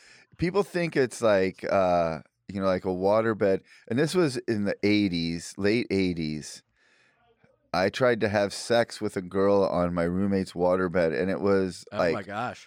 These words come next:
Speaker 1: it's almost, it's impossible. It seems like it should be good for that, right?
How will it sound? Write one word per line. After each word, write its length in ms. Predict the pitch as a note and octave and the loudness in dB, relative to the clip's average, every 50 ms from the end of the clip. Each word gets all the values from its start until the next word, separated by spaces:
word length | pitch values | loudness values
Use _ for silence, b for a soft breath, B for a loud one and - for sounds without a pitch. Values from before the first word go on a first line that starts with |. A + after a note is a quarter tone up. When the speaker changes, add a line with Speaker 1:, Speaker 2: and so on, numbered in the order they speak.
| _ - | _ -8
Speaker 1:
it's 160 | - G#2 - | -6 -2 0
almost, 440 | C3+ C#3 D#3+ D#3+ D#3 C#3+ A#2 - - | 2 2 2 2 0 -2 -2 -2 -2
it's 220 | - A#2+ A2 - B2+ | 0 0 0 0 -2
impossible. 640 | A#2+ A2 - - C#3 D#3+ G3+ - - C3 G2+ F#2+ | -2 -2 -2 -2 -2 0 -2 -2 -4 -4 -2 -2
It 140 | D3 A#2+ G#2 | -2 -2 -4
seems 420 | - - - E3+ F#3 G#3+ G#3 F3+ E3 | -6 -8 -6 -4 -2 -2 -2 0 2
like 260 | D#3 C3+ B2+ B2 - | 2 2 2 2 0
it 160 | B2 B2 - - B2 A2 | 0 0 0 -2 -8 -10
should 200 | - - C#3+ C3 | -6 -4 -4 -2
be 120 | A#2 B2 | -2 -4
good 320 | G#2+ G2+ C3 D3 F3+ F#3+ D3+ | -2 0 0 2 2 0 -2
for 180 | - A#2 G2 | -2 -2 0
that, 280 | F2 E2 C#2+ C2+ C#2 - | 0 -2 -4 -6 -8 -6
right? 400 | - F2 F2 F2+ G#2 A#2 - - | -2 0 2 2 2 2 0 -4